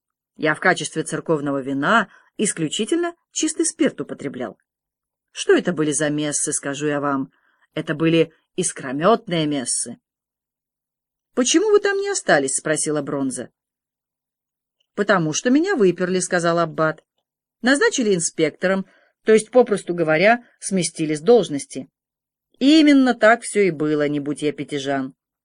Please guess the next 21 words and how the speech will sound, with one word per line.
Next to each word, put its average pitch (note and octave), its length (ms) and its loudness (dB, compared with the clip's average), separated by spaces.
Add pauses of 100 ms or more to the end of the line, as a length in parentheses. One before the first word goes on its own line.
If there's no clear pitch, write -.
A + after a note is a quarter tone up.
(1300)
"Зато F3 320 2
теперь D3 480 -6 (220)
вы F#3 180 2
можете D3+ 380 -2
путешествовать", B3 760 -4
сказал C#3+ 360 -2
Атанагор. C#3+ 580 -6 (680)
"О, E3 300 0
да, C#3 360 -8 (300)
безусловно, G#3 680 2
я D#3 160 2
ужасно F3 340 -2
доволен", F3+ 560 0 (180)
воскликнул D#3 540 -2
аббат. C3+ 460 -2 (580)
"Пошли D#4+ 380 2
искать D#3+ 360 0 (220)
Клода E3 360 2
Леона". C#3+ 440 0 (1400)
"Пошли", F3 540 -2 (220)
согласился E3 840 -4